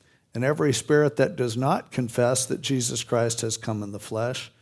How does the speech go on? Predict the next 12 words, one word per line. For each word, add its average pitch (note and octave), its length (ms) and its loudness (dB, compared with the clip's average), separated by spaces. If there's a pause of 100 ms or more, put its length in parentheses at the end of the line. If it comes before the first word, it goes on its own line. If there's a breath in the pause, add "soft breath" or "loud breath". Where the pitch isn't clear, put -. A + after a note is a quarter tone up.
(340 soft breath)
is B2 180 2
not C#3+ 220 4
of A#2 180 -2
God. F#2 440 -6 (600)
And A#2+ 100 2
this D#3 220 6
is C3+ 160 0
the C3 100 -8
spirit D3+ 440 2
of A2+ 140 0
the B2 140 0
Antichrist, A2+ 960 -4